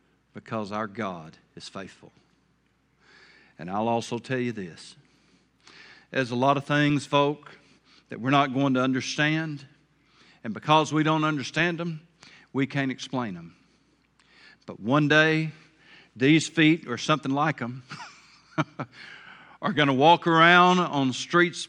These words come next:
paved with gold. And then, yes,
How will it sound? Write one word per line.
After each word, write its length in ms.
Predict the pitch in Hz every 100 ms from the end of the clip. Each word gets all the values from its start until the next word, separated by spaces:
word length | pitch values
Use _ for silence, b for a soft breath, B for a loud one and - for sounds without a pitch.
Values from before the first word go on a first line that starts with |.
| -
paved 520 | 170 170 160 143 117
with 300 | 117 117 113
gold. 580 | 131 127 98 82 95 - _ _ _ _ _ _ _ _ _ _ _ _ _ _ _ b b b b b b b _ _ _ _ _ _ _ _ _ -
And 200 | 95 101
then, 480 | 123 139 143 131 123 _ _ _ _ _ _ _ _ _ b b b b
yes, 560 | - 120 101 - - -